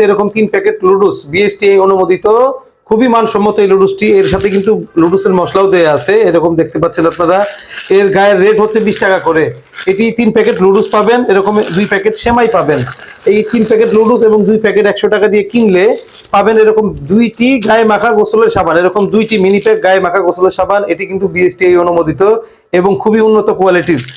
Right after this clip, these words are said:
থাকবে হচ্ছে এরকম একটি ডিশওয়াশ কিচেন বার এবং সাথে পাচ্ছেন এরকম একটি ঝুড়ি, অর্থাৎ নয় আইটেম। একশো টাকায় আপনি পাচ্ছেন নয় আইটেম, মাত্র চুয়াত্তর টাকা।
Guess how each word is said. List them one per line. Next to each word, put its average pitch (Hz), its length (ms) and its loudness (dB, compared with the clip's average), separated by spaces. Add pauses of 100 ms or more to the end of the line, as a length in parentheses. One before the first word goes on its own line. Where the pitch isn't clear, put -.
(240)
থাকবে 185 260 0
হচ্ছে 214 200 0
এরকম 208 240 2
একটি 208 200 -2
ডিশওয়াশ 190 360 -2
কিচেন 190 340 -2
বার 185 240 0
এবং 196 380 0
সাথে - 500 -4
পাচ্ছেন 196 220 0
এরকম 190 240 2
একটি 196 200 0
ঝুড়ি, 147 340 0 (240)
অর্থাৎ 214 320 -2 (360)
নয় 240 260 2
আইটেম। 214 460 0 (220)
একশো 190 260 -2
টাকায় 214 260 0
আপনি 196 200 -2
পাচ্ছেন 190 280 0
নয় 202 220 2
আইটেম, 220 340 0
মাত্র 220 380 0
চুয়াত্তর 240 380 0
টাকা। 196 440 0